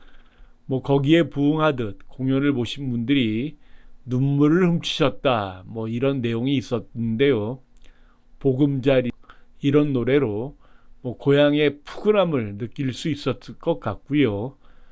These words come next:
보랏빛 엽서와 뭐, 이런 노래의 가사말에 그 의미를 느끼면서 임영웅 씨의 감성적인 목소리에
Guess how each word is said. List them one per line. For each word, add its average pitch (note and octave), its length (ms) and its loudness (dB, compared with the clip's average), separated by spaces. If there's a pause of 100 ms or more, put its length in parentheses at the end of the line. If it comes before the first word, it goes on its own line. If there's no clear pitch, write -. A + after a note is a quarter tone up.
(200)
보랏빛 C3+ 680 2
엽서와 A2+ 640 -2 (140)
뭐, B2 140 -6
이런 C#3+ 320 0
노래의 A#2 560 0
가사말에 B2+ 960 -2 (760)
그 D3 360 4
의미를 F3 400 4
느끼면서 C3 840 -4 (680)
임영웅 D3 360 0
씨의 C#3 280 0
감성적인 D3 800 0
목소리에 C3+ 840 -2